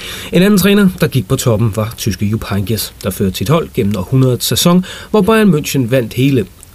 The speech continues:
<clears throat> og kom ud på den anden side som verdens bedste fodboldhold.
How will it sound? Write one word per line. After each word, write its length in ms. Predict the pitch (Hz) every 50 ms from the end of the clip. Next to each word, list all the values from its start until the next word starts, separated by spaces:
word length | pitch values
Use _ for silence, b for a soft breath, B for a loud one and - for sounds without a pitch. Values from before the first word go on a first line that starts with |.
| - - - - - -
<clears throat> 40 | 175 175 107 107 95 B B B B B
og 180 | - 156 -
kom 220 | - 185 185 190 156
ud 120 | 120 98
på 160 | - - 135
den 120 | 123 143 - -
anden 240 | 107 104 113 120 -
side 320 | - - 117 113 131 156
som 300 | 151 - 175 180 180 170
verdens 300 | 104 87 95 110 120 -
bedste 320 | - 131 - - - 120
fodboldhold. 500 | - - 104 92 98 95 87 95 101 92